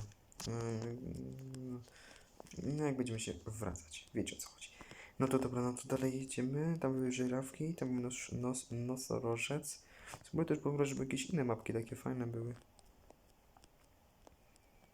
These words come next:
Dobra, tu już musimy przez ten most. Teraz szczerze powinniśmy być, e, na safarze. Ale fajne góry.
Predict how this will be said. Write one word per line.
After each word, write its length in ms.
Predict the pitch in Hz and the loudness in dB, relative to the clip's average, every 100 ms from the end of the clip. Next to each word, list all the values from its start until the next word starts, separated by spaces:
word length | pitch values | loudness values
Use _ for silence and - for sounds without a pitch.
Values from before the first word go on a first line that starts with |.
| - - - - - | -20 -20 -20 -16 -6
Dobra, 280 | 120 113 117 | -2 0 2
tu 140 | 123 | 4
już 280 | 120 117 117 | 4 4 0
musimy 260 | 110 113 | 0 0
przez 340 | 110 - 107 - | 0 -2 -4 -4
ten 180 | - 113 | -4 0
most. 440 | 117 113 - - - - - - - - - | 2 0 -4 -14 -18 -20 -20 -20 -20 -18 -2
Teraz 220 | 127 151 156 | 2 2 2
szczerze 260 | 147 147 | 2 2
powinniśmy 680 | 143 139 135 147 147 147 135 | 0 0 4 4 2 2 0
być, 880 | 110 120 143 151 - - - - - - - - - - - - - - - - - - - | 2 4 4 4 -2 -4 -4 -6 -10 -20 -20 -20 -20 -20 -20 -20 -20 -20 -18 -14 -14 -12 0
e, 340 | 117 117 113 104 | 4 4 4 2
na 340 | 110 113 113 | 0 0 -2
safarze. 600 | 117 - 110 110 110 107 113 - - - - - | -4 -8 -2 -2 0 -4 -6 -14 -20 -20 -20 -4
Ale 160 | 110 107 | 2 2
fajne 360 | 107 120 120 117 | 4 2 4 4
góry. 320 | 117 110 | 4 2